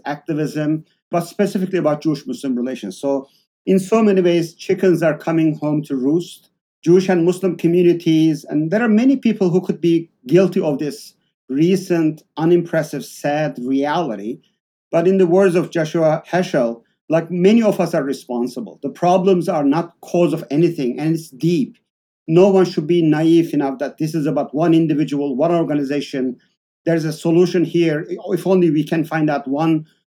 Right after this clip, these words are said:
right Muslim or right Jew. It's, and in, by all indication, it's going to get a lot worse before it gets any better. So no one should think these are simple, simplistic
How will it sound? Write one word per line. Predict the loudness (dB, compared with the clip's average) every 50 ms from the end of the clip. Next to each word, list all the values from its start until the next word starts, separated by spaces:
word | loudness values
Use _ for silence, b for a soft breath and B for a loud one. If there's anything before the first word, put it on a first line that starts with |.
| _ _ -4
right | 0 0 0 0 0 -2
Muslim | -2 -2 -2 -2 -4 -4 -2
or | -2 -2
right | -2 -2 -2 -2 -4 -4
Jew. | -4 -4 -4 -4 -6
It's, | -8 -12 -14 -20 -20 _ _ _ _ _ _ _ _ _ -6
and | -4 -2 -2 0
in, | 0 2
by | 2 2 2 2
all | 2 2 2 2 2
indication, | 0 0 -2 -2 -2 -2 -4 -2 -2 -2 -2
it's | -2 -2 -2
going | 0 2 2 2 2
to | 0
get | -2 -2 -2 -2
a | -2
lot | -2 -2 -2 -2
worse | -4 -6 -6 -6
before | -6 -8 -6 -4 -4 -2 -2
it | -4 -4 -6
gets | -10 -8 -8 -6
any | -6 -6 -6
better. | -6 -6 -8 -8 -10 -12 -20 _ _ _ _ _ _ _ _
So | -4 0 0 2 2 0 -2 0
no | 2 2 4 4 4
one | 2 2 0 0
should | 0 -2 -4 -2
think | -2 0 2 2 2 2 0
these | 2 0 2 0
are | 0 -2
simple, | -4 -8 -16 -8 -2 0 2 2 0 0 0 0 0 0 -2
simplistic | -4 -2 -2 0 0 0 0 0 0 0 0 -4 -6 -6 -6